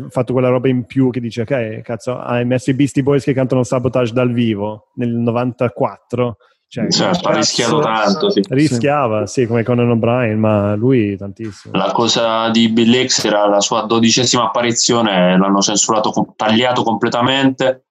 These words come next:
Speaker 1: Mm.
Speaker 2: nonostante avessero già approvato il testo. È la stessa cosa che è successa, quasi la stessa cosa che è successa a Montanini e alle Iene, no?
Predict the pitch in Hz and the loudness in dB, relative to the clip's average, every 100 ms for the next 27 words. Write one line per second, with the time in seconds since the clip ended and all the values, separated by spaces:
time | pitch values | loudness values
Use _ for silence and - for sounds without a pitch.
0 | 120 107 113 113 - 135 123 120 - 120 | -20 -6 -4 -2 -2 0 0 0 0 0
1 | 113 127 - 120 120 123 107 - 110 - | 0 -2 0 0 2 0 -4 -2 -2 0
2 | 117 123 - 196 180 156 139 127 120 127 | -2 0 0 0 0 2 2 0 -2 -2
3 | - 117 110 110 113 - - 131 117 107 | 0 0 0 0 -6 -4 -2 0 0 0
4 | - - 123 107 104 95 - 104 - 101 | 0 0 0 0 0 -2 -2 0 0 2
5 | 101 101 104 104 101 98 98 95 92 107 | 0 2 2 2 2 2 2 4 4 2
6 | 117 | 0